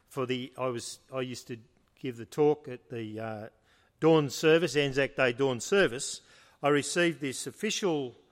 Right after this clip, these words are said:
request that I would only pray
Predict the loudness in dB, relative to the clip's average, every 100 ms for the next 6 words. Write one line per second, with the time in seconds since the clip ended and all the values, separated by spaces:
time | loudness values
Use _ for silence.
0 | _ -6 -6 -6 0 2 2 -2 -8 -10
1 | -14 _ _ _ _ _ _ _ 0 4
2 | 4 4 6 8 8 2 2 4 4 4
3 | 2 -2 -6 -8 0 4 4 0 -10 -12